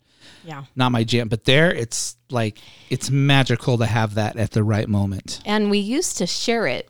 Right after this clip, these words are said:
Speaker 1: but I like it so much now that it's my one treat that I get for myself, sees.
Speaker 2: Yeah. Yeah.
Speaker 1: Yeah.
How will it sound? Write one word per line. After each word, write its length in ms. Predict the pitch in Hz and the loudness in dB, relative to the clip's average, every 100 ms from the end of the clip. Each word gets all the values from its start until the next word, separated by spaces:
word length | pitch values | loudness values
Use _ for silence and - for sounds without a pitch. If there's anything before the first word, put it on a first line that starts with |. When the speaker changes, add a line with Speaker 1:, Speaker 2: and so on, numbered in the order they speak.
| _ - | _ -12
Speaker 1:
but 140 | - | -10
I 220 | 262 381 415 | -8 -4 -2
like 220 | 349 - | -4 -4
it 120 | - | -8
so 140 | - 214 | -6 -4
much 340 | 196 - - | -4 -6 -6
now 180 | 175 165 | -6 -4
that 160 | 160 | -4
it's 180 | 180 - - | -6 -6 -10
my 220 | 185 175 | -6 -6
one 300 | 160 165 165 | -4 -6 -6
treat 340 | - 175 143 | -8 -8 -10
that 100 | 147 | -10
I 80 | 156 | -10
get 320 | 156 156 147 _ _ _ _ | -8 -8 -8 _ _ _ _
for 160 | - | -8
myself, 580 | 165 147 - - 147 - | -8 -8 -12 -12 -14 -14
sees. 440 | - - - - - _ - | -16 -16 -18 -20 -20 _ -16
Speaker 2:
Yeah. 280 | 113 90 - - _ _ _ _ | -12 -12 -12 -20 _ _ _ _
Yeah. 200 | 110 87 | -12 -10
Speaker 1:
Yeah. 160 | 147 | -12